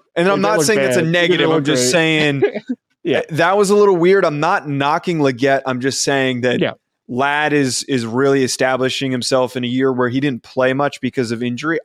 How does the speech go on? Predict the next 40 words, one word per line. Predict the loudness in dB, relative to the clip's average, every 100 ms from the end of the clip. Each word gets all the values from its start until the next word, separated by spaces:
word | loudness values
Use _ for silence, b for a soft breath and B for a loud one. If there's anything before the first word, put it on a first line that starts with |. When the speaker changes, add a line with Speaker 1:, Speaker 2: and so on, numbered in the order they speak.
| -4
Speaker 1:
I, | -4 -4
I |
think | -6 -10 -10
he | -4
might | -4 -4
deserve | -8 -2 0 0 -2 -2
to, | 0 0 -2 _ _ _ _ _ _ _
you | -4 -4
know, | -4
to | -4
maybe | 0 2 0 2
get, | 0 0
like, | -2
a | -2
singular | -2 -2 0 0 -2
bump. | -2 -4 -2
He's | -6 -2
one | 0
of | 0
those | 0 -2
few | -2 -2
guys. | 0 -2 -4 -6 -12 _ _ _ _ _ _
Speaker 2:
Yeah, | -2 -2 -2 _
nah, | -2 0 0
he, | -2 0 2 2
uh, |
he's | 0 -2 -4 -2
just | -4 -2
a |
really | -2 -2
good | -4 -4
player. | -2 0
I | 0 -2
think | -2 0
you |
mentioned | 0 0 0 0
Roman | 2 2 2
Wilson | 2 0 0
as | 0 0
well. | 0 0 -2